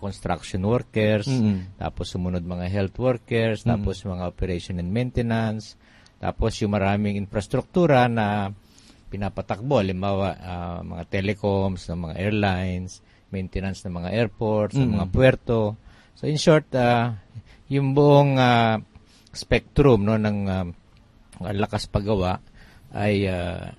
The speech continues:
Speaker 1: nakakarating. Ultimo, mga magsasaka, by the way.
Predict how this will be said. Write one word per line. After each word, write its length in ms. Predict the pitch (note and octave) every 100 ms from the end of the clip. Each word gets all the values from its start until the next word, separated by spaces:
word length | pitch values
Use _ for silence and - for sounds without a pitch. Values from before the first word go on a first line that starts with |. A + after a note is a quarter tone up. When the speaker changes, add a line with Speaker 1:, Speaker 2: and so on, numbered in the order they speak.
| -
Speaker 1:
nakakarating. 640 | - B2 - G#2 G2 F#2+
Ultimo, 400 | B2 F3 G3 G3
mga 320 | F#3+ F#3+ F#3 F3+
magsasaka, 640 | F3 - D#3 F3 D#3+ G#2+
by 100 | A2+
the 80 | G#2
way. 160 | F#2